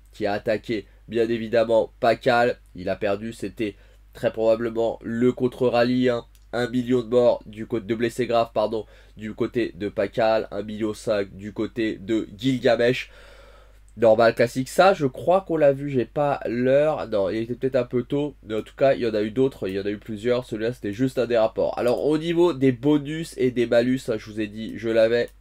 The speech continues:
C'est assez impressionnant de comparer les deux, puisqu'on voit Pakal a gagné assez largement. Et si on compare les bonus et les malus, regardez, vraiment, ce rapport est ultra intéressant.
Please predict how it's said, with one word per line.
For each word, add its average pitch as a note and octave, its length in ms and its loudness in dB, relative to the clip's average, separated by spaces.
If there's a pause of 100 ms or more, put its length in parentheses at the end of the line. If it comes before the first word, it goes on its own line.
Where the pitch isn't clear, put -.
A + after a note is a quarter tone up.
(100)
C'est - 480 -6
assez F3+ 460 -2
impressionnant D#3+ 840 0
de B2 160 -2
comparer C#3 560 0
les A#2+ 160 -4
deux, C3+ 180 -6
puisqu'on A#2+ 280 -8
voit A#2 160 0
Pakal A#2 640 -2
a F#2+ 100 -6
gagné G#2 420 -6 (280)
assez A#2 420 -2 (340)
largement. C3+ 800 2
Et A2 120 -4
si - 240 -4
on E3+ 80 0
compare D#3+ 420 0
les B2+ 80 2
bonus B2+ 360 -6
et C3+ 40 -2
les A#2+ 100 -2
malus, C3 380 -2
regardez, C3 640 2 (880)
vraiment, G#2+ 460 0
ce - 160 -10
rapport A#2+ 580 0
est A#2+ 220 -2 (100)
ultra D3+ 880 -2
intéressant. C3+ 840 2